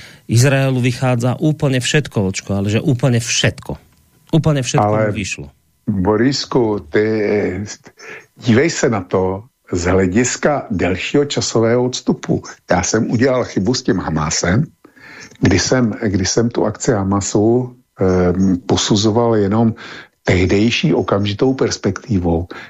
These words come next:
Speaker 2: že ta operace z hlediska, eh, izraelské vlády byla vel-, velmi riskantní.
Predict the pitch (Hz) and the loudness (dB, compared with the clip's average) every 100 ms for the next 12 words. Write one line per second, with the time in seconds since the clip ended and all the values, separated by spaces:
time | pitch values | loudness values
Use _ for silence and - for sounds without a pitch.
0 | - 110 90 - 98 117 120 - 127 101 | -2 0 2 0 0 0 0 0 -2 0
1 | 92 95 120 - 147 113 95 _ _ _ | 0 0 0 0 0 0 -6 _ _ _
2 | - 110 - 127 101 98 107 - 131 104 | -10 -8 -4 -2 0 0 0 0 0 0
3 | 90 104 95 98 98 98 110 101 95 95 | 0 -2 0 0 0 0 0 2 2 2
4 | 113 101 - 90 - 80 | 0 0 -2 -2 -2 -6